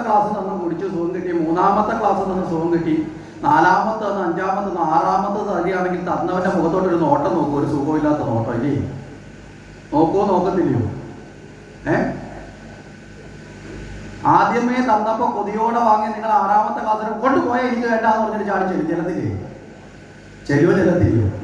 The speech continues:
ആറാമത്തെ ക്ലാസ്സിൽ മധുരം കുറഞ്ഞത് കൊണ്ടോ പാല് കുറഞ്ഞത് കൊണ്ടോ ആണോ? കുടിക്കാനുള്ള സുഖം പോയി, ശരിയല്ലേ?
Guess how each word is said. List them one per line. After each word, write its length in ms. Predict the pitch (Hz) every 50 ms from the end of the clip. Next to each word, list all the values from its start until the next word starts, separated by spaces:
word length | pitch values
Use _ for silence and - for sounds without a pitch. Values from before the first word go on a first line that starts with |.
| - - - - - - - - - - - - - - - - - -
ആറാമത്തെ 380 | - - - 196 196 208 214 202
ക്ലാസ്സിൽ 320 | 202 196 196 202 202 196 196
മധുരം 280 | 185 175 185 196 196 196 196
കുറഞ്ഞത് 280 | 190 190 190 190 190 190
കൊണ്ടോ 180 | 190 190 190 190 185 185
പാല് 180 | 165 165 - 180 185 196
കുറഞ്ഞത് 280 | 185 190 190 185 190 185
കൊണ്ടോ 180 | 185 180 175 160 -
ആണോ? 160 | 131 - 113 101 95 - - - - - - - - - - - - - - - - - - - - - - - - - - - - - - - - - - -
കുടിക്കാനുള്ള 520 | 135 135 139 135 135 175 180 180 185 202 202
സുഖം 200 | 190 185 180 180 190 190
പോയി, 140 | 190 190 190 - - - - - - - - - - - - - - - - - - - - - - - - - - - - - - - - - - - - - - - - -
ശരിയല്ലേ? 380 | - 131 131 139 135 135 135 107